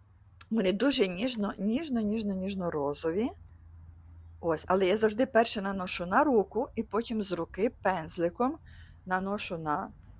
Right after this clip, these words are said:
вилиці, щоб не нанести дуже багато і потім не треба було сильно їх розтушовувати, і воно трохи може змішатися з тональним кремом, який вже є на лиці. Ну,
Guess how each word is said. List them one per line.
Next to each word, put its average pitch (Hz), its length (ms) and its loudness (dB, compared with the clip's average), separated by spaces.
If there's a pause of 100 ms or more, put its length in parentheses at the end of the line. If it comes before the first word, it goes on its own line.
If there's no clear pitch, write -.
(100)
вилиці, 147 580 -2
щоб 160 380 -2
не 160 680 -2
нанести 175 420 0
дуже 190 260 -2
багато 190 400 4
і 196 40 -2
потім 190 300 -6
не 160 60 -8
треба 170 240 2
було 165 120 -2
сильно 170 360 -4
їх 160 140 -10
розтушовувати, 165 840 -2
і - 20 0
воно 165 160 -8
трохи 156 300 -6
може 165 220 -4
змішатися 196 720 2 (380)
з - 120 -10
тональним 196 480 2
кремом, 185 360 -2
який 156 240 -4
вже 156 200 0
є 147 100 -2
на 143 120 -4
лиці. 143 400 -8 (560)
Ну, - 160 -6